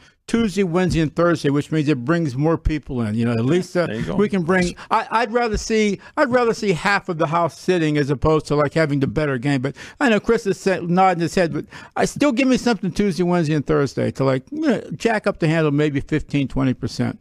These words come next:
Speaker 1: And you're right, no matter what, we're gonna be rooting against the Dodgers. It's,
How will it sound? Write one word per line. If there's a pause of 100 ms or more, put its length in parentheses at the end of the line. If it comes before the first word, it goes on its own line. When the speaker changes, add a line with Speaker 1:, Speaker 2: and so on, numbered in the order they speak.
(220)
Speaker 1:
And
you're
right, (200)
no
matter
what, (720)
we're
gonna
be
rooting
against
the
Dodgers.
It's,